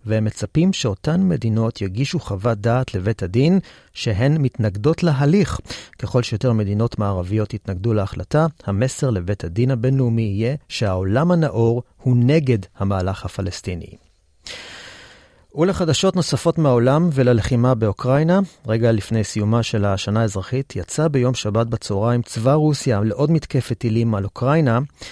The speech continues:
ולפחות עשרה פיצוצים נשמעו במרכז הבירה קייב. לדברי ממשלת אוקראינה, לפחות אדם אחד נהרג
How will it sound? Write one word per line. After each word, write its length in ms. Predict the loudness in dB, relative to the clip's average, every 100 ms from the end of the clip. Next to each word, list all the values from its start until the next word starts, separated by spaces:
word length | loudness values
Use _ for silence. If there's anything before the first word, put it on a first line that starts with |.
| -20 _ -4
ולפחות 460 | -2 -2 -2 -2 -2
עשרה 340 | -2 0 0
פיצוצים 580 | 0 -2 -2 0 2 2
נשמעו 320 | 0 0 0
במרכז 640 | 0 -4 -6 -4 -4 -2
הבירה 380 | -4 -4 -2 -2 -4
קייב. 560 | -6 0 0 0 -6 -12 -16 -18 -18 -20 -10
לדברי 380 | -6 -4 2 2
ממשלת 440 | 2 2 2 0
אוקראינה, 480 | -2 -2 2 2 2
לפחות 480 | 2 -2 -4 -2 -2
אדם 460 | -6 -2 2 2 0
אחד 340 | 0 0 0
נהרג 580 | 2 0 0 -2 -2